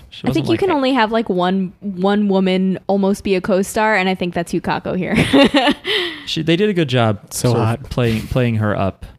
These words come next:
Speaker 1: um, a bit. And they had her, she's, like, at, she's right before the credits, too.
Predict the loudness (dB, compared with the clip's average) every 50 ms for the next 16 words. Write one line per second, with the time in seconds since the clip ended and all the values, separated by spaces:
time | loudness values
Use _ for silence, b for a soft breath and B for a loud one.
0 | _ _ _ _ _ _ _ _ _ _ _ _ _ _ -2 0 0 0 0 0
1 | -2 -2 -4 -6 -6 -8 -12 _ _ _ -8 -6 -4 -2 -2 -2 -4 -6 -10 -12
2 | -12 -12 -14 -16 -18 -20 -20 _ _ _ -6 -4 -2 0 0 0 0 0 -2 -2
3 | -2 0 0 0 -2 0 0 -2 -2 -2 -2 -4 -2 -2 0 2 2 2 2 0
4 | 0 0 2 2 2 0 0 0 0 0 -2 -4 -10 -18 -18 -18 -8 -4 -2 0
5 | 0 0 -2 -4